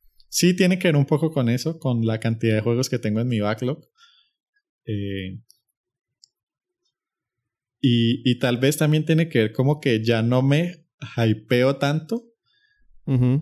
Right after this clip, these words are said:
Speaker 1: por, por ese tipo de releases. Entonces, eso es bien, porque como que te va sacando un poco del, del ciclo ese de,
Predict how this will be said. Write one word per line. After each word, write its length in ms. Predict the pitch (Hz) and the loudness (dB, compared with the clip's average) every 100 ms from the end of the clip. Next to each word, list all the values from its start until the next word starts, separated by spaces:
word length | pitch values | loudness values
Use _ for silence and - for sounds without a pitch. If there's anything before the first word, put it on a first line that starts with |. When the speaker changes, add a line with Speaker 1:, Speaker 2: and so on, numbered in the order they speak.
| - | -2
Speaker 1:
por, 580 | 117 113 107 101 - - | 2 4 2 0 -4 -6
por 160 | 120 | -2
ese 200 | 110 104 | -2 -2
tipo 260 | 120 135 151 | -4 0 2
de 80 | 151 | 2
releases. 500 | 131 110 127 180 165 | 2 2 0 -2 -4
Entonces, 680 | 131 113 117 - - - _ | 0 2 2 0 -8 -14 _
eso 200 | 139 156 | 0 2
es 100 | 156 | 2
bien, 420 | 175 185 214 - _ _ 135 135 175 | 4 2 0 -6 _ _ -6 -6 -6
porque 720 | 123 - 123 117 110 110 - | -6 -2 0 2 2 0 -6
como 240 | - 120 113 | -10 -10 -6
que 100 | 117 | -2
te 160 | 120 | 0
va 140 | 107 107 | 2 0
sacando 460 | 120 120 127 127 | -2 -2 -2 0
un 180 | 131 135 | -2 -2
poco 320 | 135 131 139 | -2 0 2
del, 380 | 135 127 110 113 | 2 4 0 -4
del 220 | 110 104 | -8 -8
ciclo 320 | 104 110 117 117 | -6 -8 0 0
ese 120 | 123 | 2
de, 380 | 127 120 110 | 0 0 -2